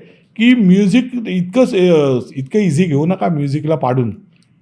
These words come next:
त्याची व्हॅल्यूच नाही, त्याचं पिक्चरमध्ये नाव नाही दे, त्याचं काय लिरिक्स रायटरचं पण नाव नाही, काय नाही,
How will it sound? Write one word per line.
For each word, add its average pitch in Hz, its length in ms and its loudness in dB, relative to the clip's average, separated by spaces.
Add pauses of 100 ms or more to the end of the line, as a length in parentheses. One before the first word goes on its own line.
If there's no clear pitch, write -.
(240)
त्याची 208 180 2
व्हॅल्यूच 262 380 6
नाही, 269 180 2
त्याचं 226 200 4
पिक्चरमध्ये 220 540 4
नाव 190 260 4
नाही 214 200 6
दे, 190 360 8
त्याचं 175 280 -2
काय 160 340 -6
लिरिक्स 160 600 0
रायटरचं 170 420 -2
पण 165 180 -2
नाव 156 220 -4
नाही, 156 240 -2
काय 156 200 -4
नाही, 156 160 -6